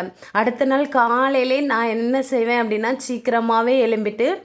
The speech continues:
அந்த வீட்டு கேட்டு பக்கத்துல போய் பார்ப்பேன், ஏதாவது வெடிக்காம வெடியெல்லாம் கீழே போட்டிருக்காங்களா அப்படின்னு. அப்படி பறக்கிட்டு வந்து மத்தாப்பு, அப்புறம் சரவெடி, இந்த மாதிரியெல்லாம் வெடிச்சிருக்கேன்.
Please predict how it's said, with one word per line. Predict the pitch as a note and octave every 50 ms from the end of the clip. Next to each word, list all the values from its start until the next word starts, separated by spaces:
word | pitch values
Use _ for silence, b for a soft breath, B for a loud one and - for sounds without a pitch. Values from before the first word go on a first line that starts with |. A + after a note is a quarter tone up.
| B B B B B B
அந்த | B - A#3 A#3+ B3+
வீட்டு | B3+ C4 B3 C4+ C4+
கேட்டு | A3+ A3 B3+ B3+ B3+ B3+
பக்கத்துல | C4+ - B3 A#3 B3+ A#3 - A#3+ A3
போய் | B3 C4
பார்ப்பேன், | B3+ B3+ A3+ G#3+ G#3 G#3+ G#3 G3+
ஏதாவது | G3+ G3+ G#3 G#3 G#3+ G#3+ G#3 B3
வெடிக்காம | A#3 A#3 G#3 A3 G#3 A3 A#3+ A3 A3 A#3 A#3+
வெடியெல்லாம் | A3+ G#3+ G3 A3 G#3+ G#3+ A3 G#3+ A#3 A3+
கீழே | - A3+ A3 A3
போட்டிருக்காங்களா | G#3+ A3 A3+ G#3 G3+ G#3 G#3 G3+ - G#3+ G#3 G#3+ G#3+ A3
அப்படின்னு. | G#3+ G#3 G3+ G3 F#3 F3+ E3+ E3+ - B B B B B
அப்படி | B G3 G#3 G#3 - - C4+ C#4+
பறக்கிட்டு | - C#4 C4 A#3+ A#3+ B3 B3 C4 G#3 B3+
வந்து | A#3+ A#3+ B3 B3
மத்தாப்பு, | A#3+ A3+ G#3+ G#3 G#3 A#3+ A#3 A3+ A3+ A3+ A3+ A3 A3 A3 G#3+ A3 - B B B B B
அப்புறம் | - G#3 - A#3 A#3 A#3
சரவெடி, | - B3+ A#3 A3 A3 A#3 A#3 A#3 A3+ G3+ A3+ A3
இந்த | G#3+ G#3+ A3 A3+ A3+
மாதிரியெல்லாம் | A#3+ A#3+ A#3 G#3+ A#3 A#3+ A#3 A#3+ B3 A#3+ B3+ B3+
வெடிச்சிருக்கேன். | B3 A3 G3 A3 A3+ - A#3 A3 A3 A3 G#3+ A3 A#3+ C#4